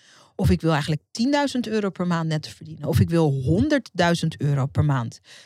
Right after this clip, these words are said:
netto verdienen. Heel, eh, vooral vrouwelijke ondernemers waarmee, eh, ik graag en veel werk, die vinden dat best wel spannend vaak. Om gewoon eigenlijk heel ongenuanceerd te zeggen van: "Wat wil je verdienen?"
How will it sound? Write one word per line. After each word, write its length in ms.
netto 340
verdienen. 580
Heel, 300
eh, 200
vooral 360
vrouwelijke 400
ondernemers 440
waarmee, 500
eh, 320
ik 180
graag 420
en 160
veel 320
werk, 340
die 300
vinden 220
dat 120
best 140
wel 100
spannend 640
vaak. 340
Om 140
gewoon 240
eigenlijk 220
heel 160
ongenuanceerd 560
te 60
zeggen 220
van: 120
"Wat 140
wil 160
je 120
verdienen?" 500